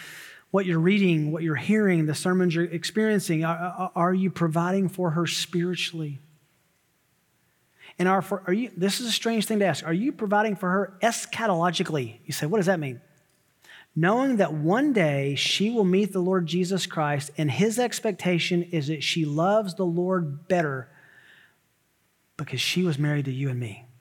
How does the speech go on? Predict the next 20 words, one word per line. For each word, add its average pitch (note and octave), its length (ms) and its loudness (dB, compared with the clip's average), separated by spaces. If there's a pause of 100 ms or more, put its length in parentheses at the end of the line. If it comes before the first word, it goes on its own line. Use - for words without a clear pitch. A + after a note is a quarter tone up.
(2750)
Are D3+ 80 -4
you D#3+ 140 0
nourishing D3+ 520 -2
her? D#3+ 280 -2 (2250)
Which D3+ 160 -6
is D3+ 120 -6
another E3 260 0
word D#3+ 200 -2
for D3+ 120 -4
giving F3+ 640 -2
her D3+ 640 -4 (320)
what D3+ 220 -6
she E3 340 -2
really E3 800 0 (600)
needs, D#3+ 640 -8 (1400)
which D3 240 -8
means D3+ 180 0
you D3 80 0
know G#3 260 4
it F3+ 200 0